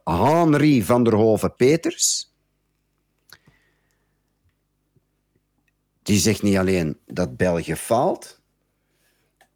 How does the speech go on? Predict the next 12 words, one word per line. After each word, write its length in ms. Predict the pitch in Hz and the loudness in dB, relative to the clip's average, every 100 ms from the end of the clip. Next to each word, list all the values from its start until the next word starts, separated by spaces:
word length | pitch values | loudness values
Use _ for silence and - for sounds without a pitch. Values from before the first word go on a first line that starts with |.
| _ _ - - | _ _ -20 -6
Het 180 | 92 | -2
heeft 200 | 113 117 | 0 0
toch 160 | 131 113 | 0 2
allemaal 500 | 127 131 127 127 123 | 2 2 2 2 0
zijn 240 | 104 117 | 0 0
reden 360 | 101 123 151 151 | 2 2 2 2
waarom 300 | 151 147 147 | 2 2 0
verhuurders 540 | 127 117 127 139 143 - | 0 2 2 0 -4 -2
zo 160 | 139 | 0
reageren. 580 | 139 143 131 135 151 151 | 2 0 0 0 0 2
Maar 160 | 131 113 | 0 2
ja, 400 | 120 113 71 | 0 0 -4